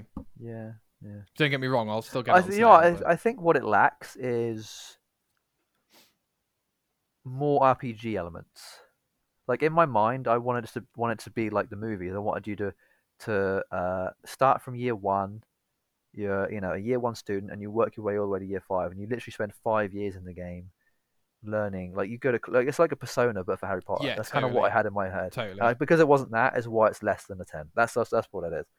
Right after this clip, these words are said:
Speaker 2: That's what it is. It should have been Persona, but for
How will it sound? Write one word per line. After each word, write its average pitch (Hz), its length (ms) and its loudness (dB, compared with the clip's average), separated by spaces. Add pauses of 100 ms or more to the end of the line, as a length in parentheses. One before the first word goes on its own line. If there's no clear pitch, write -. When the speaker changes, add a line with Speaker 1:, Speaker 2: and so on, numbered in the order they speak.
(360)
Speaker 2:
That's - 140 -6
what 110 160 2
it 95 40 0
is. 95 120 -4 (180)
It - 100 -4
should 175 120 4
have 170 80 6
been 151 80 2
Persona, 120 400 0
but 98 200 -2
for 92 240 0